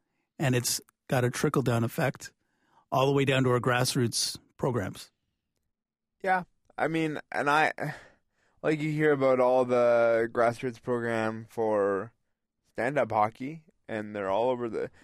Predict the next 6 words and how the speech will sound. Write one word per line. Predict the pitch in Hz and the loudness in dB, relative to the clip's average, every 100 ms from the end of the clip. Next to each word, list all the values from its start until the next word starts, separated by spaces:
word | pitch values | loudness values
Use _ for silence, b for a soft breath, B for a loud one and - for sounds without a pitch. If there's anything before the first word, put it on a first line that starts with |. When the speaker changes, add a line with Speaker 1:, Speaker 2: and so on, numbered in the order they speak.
| b - | b -16
Speaker 2:
news, | 110 120 135 143 131 | -10 -6 -4 -4 -2
all | 127 120 | -2 -2
sponsored | - 131 131 131 | -2 -4 -4 -4
by | 123 120 | 0 2
Hockey | 117 123 - - | 2 -2 -8 -8
Canada, | 127 127 131 139 | -6 -4 -4 -6